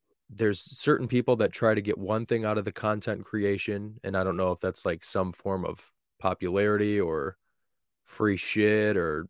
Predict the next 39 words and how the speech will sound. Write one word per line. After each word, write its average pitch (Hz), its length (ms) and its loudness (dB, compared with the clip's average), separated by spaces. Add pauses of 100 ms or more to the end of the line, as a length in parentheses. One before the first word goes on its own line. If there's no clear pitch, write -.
you 104 120 -2
know 101 60 -4
<laughs> - 20 -8
what - 160 -2
I 127 40 4
mean? 101 160 0
I 104 80 6
don't 107 120 2
know 104 100 4
what 107 160 6
it 92 80 2
is, 107 240 4
but 101 140 -2
then 104 160 2
there's 101 200 0
people 107 280 0
that 95 220 2 (920)
work 101 440 4
really, 107 440 4
really 110 280 4
hard 104 340 0
like 95 180 0
you 101 160 0
do. 131 320 0 (540)
And, 95 420 0 (160)
you 101 100 -2
know, 95 200 2
you've, 95 480 -2 (560)
f-, - 280 -20 (200)
I, 113 140 0 (100)
like, 113 300 0
I 135 120 6
truly 143 480 0
believe 107 440 2
that 87 200 0
your 95 280 0
page 101 580 -2
is 92 160 -6
a, 90 100 -2